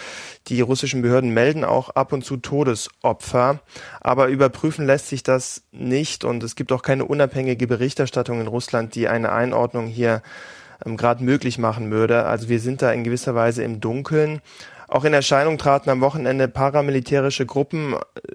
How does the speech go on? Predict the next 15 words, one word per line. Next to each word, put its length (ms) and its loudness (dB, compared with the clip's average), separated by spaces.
Das 200 0
sind 160 -4
Russen, 340 -2
die 80 -2
für 140 -6
die 100 -2
Ukraine 460 -2
kämpfen. 420 -4
Von 160 -4
denen 220 2
haben 160 2
wir 160 2
auch 260 4
mehrmals 440 0
gehört 440 -2